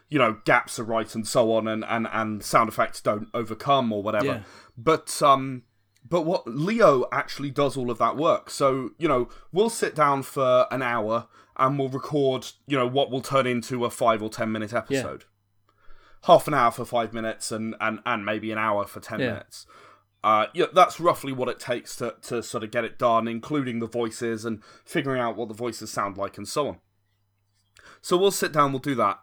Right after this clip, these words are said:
Speaker 1: and, um, then he will take that away. He'll cut together the bits that he likes, um, and that we agreed were good,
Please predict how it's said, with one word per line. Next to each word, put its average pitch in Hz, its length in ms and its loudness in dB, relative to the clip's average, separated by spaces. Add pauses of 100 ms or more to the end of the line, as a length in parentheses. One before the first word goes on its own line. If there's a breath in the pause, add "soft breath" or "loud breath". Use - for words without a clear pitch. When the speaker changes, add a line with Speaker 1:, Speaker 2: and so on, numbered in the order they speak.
(100)
Speaker 1:
and, 131 440 -2
um, 127 300 2 (280 soft breath)
then 180 280 4
he 208 240 -2
will 165 160 -4
take 156 240 -8
that 123 120 -2
away. 120 520 -4 (440 soft breath)
He'll 185 240 0
cut 180 320 -4
together 147 340 -2
the 131 120 -4
bits 127 240 -8
that 127 160 -12
he 113 80 -8
likes, - 640 -8 (380)
um, 113 200 2
and 120 240 0
that 127 120 -4
we 123 120 -4
agreed 117 280 -4
were 95 80 -16
good, 110 320 -8